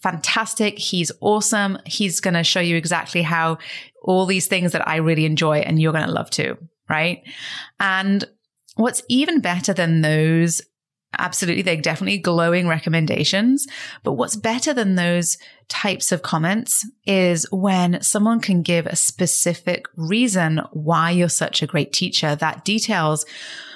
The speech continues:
with perhaps a specific story or insight that makes you stand out from the crowd, right? And this can take a little bit of time to sort of filter down, but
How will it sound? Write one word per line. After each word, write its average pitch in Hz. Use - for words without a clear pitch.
with 185
perhaps 160
a 165
specific -
story 190
or 165
insight 202
that 165
makes 254
you 220
stand 170
out 156
from 151
the 165
crowd, -
right? 156
And 226
this 359
can 480
take 214
a 190
little 190
bit 240
of 208
time 175
to 165
sort -
of 147
filter 180
down, 165
but -